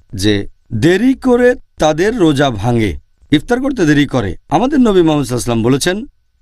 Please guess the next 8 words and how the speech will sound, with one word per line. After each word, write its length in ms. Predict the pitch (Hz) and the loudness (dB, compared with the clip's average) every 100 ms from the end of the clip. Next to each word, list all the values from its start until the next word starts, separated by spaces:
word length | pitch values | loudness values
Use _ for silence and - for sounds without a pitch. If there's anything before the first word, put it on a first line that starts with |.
| - 104 | -8 -2
যে, 220 | 123 - _ _ _ _ _ _ _ _ - | 0 -2 _ _ _ _ _ _ _ _ -4
"তোমরা 400 | 175 226 262 262 156 | -2 0 0 0 0
যত 520 | 165 175 - 240 247 - | 0 -2 -2 -4 -4 -2
তাড়াতাড়ি 720 | 165 180 - 220 220 214 147 | -2 -2 -4 -4 -4 -2 -2
ইফতার 340 | - 233 233 | -2 -2 -2
করবে 440 | 214 202 196 233 | 0 0 2 2
সেটা 640 | 240 - 160 131 175 202 - _ _ _ _ _ | 2 2 0 0 0 0 -2 _ _ _ _ _
ততই 480 | 135 143 208 254 | -4 -2 0 0